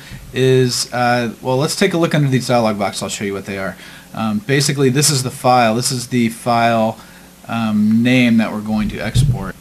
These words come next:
Okay, so I already exported this once, um, but I need to go back and fix some things that I didn't get taken care of. So I'm gonna go ahead and name it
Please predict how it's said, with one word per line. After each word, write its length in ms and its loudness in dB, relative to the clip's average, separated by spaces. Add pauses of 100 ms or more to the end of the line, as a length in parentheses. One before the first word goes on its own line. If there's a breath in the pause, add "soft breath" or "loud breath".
(140)
Okay, 240 0
so 220 2
I 200 4
already 220 4
exported 480 0
this 220 -4
once, 760 0
um, 200 4
but 120 0
I 120 2
need 380 4
to 300 0
go 140 -2
back 240 0
and 100 -2
fix 260 -8
some 180 -2
things 320 0
that 100 -6
I 40 -4
didn't 260 2
get 200 -4
taken 280 -6
care 240 -4
of. 100 -8
So 300 -4 (600 loud breath)
I'm 80 0
gonna 140 2
go 220 4
ahead 420 2
and 320 4
name 260 6
it 140 0